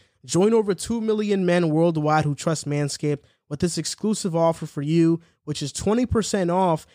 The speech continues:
and free worldwide shipping with the code Pick a Side at manscaped dot com.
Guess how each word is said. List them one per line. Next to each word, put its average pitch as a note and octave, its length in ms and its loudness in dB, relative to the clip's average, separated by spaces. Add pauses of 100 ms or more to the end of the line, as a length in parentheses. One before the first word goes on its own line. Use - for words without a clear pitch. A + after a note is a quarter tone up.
(140)
and D3+ 180 -2
free G3 320 -2
worldwide E3+ 680 0
shipping D#3+ 520 -2 (260)
with F3+ 260 0
the E3 100 -4
code F3 420 2 (240)
Pick F#3 180 -2
a E3+ 60 0
Side D#3 480 2 (240)
at D3+ 200 -2
manscaped D3+ 680 0 (260)
dot C#3 240 -2
com. D#3 340 -2